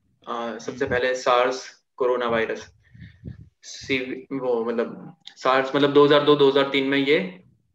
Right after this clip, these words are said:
Speaker 1: SARS मतलब epidemic हुआ था,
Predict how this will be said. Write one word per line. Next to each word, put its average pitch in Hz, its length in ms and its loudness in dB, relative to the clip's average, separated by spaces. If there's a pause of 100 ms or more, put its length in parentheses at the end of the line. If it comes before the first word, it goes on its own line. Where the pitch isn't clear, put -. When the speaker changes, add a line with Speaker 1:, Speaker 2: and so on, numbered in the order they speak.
(420)
Speaker 1:
SARS 135 380 0 (320)
मतलब 127 300 -6
epidemic 127 420 -4
हुआ 110 200 -8
था, 104 260 -14